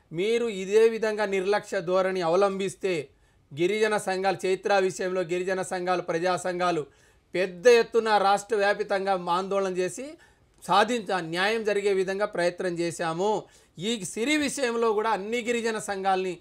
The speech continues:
ఐక్యం చేస్తా ఉన్నాం. గిరిజన సంఘాలే కాదు, రాజకీయ పార్టీలు, ప్రజా సంఘాలు అందరినీ ఐక్యం చేసి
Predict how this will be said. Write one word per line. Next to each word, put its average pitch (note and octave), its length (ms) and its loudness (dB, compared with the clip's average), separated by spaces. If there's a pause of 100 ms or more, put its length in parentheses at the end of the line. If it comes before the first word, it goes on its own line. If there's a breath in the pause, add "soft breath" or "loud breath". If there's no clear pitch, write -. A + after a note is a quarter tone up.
(220 soft breath)
ఐక్యం F3 420 -2
చేస్తా G#3 320 0
ఉన్నాం. A#3 300 -4 (400 soft breath)
గిరిజన A3 280 0
సంఘాలే A3 460 -2
కాదు, F3+ 300 0 (160)
రాజకీయ G#3 520 2
పార్టీలు, G3 600 -2
ప్రజా F#3 420 -2
సంఘాలు F#3+ 380 -4
అందరినీ B3 540 -2 (220 soft breath)
ఐక్యం F#3+ 480 -2
చేసి B3 360 -4